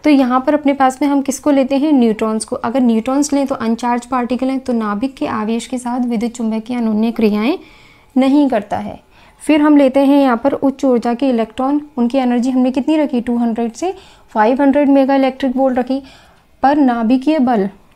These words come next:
कार्य नहीं करता है। न्यूक्लियस के अंदर क्या होता है कि जैसे अगर मेरे पास में ये एक न्यूक्लियस है, इसके अंदर बहुत सारे मेरे पास में ये प्रोटॉन्स हैं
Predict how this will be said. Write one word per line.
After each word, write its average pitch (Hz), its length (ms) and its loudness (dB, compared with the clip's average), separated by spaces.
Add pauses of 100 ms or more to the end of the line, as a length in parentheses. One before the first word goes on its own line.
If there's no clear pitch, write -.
(240)
कार्य 254 340 4
नहीं 269 320 4
करता 220 240 -2
है। 220 160 -6
न्यूक्लियस 254 440 0
के 320 100 -2
अंदर 294 200 2
क्या 285 140 0
होता 247 240 -2
है 285 160 -2
कि 302 140 -2
जैसे 247 240 2
अगर 277 200 4
मेरे 254 160 4
पास 233 300 -4
में 285 80 2
ये 254 260 2
एक 277 60 -6 (100)
न्यूक्लियस 214 480 -2
है, 214 80 -8 (360)
इसके 269 200 0
अंदर 294 200 4
बहुत 247 300 0
सारे 277 180 -2
मेरे 269 160 2
पास 240 300 -4
में 277 80 -2
ये 269 140 0
प्रोटॉन्स 254 640 0
हैं 339 120 0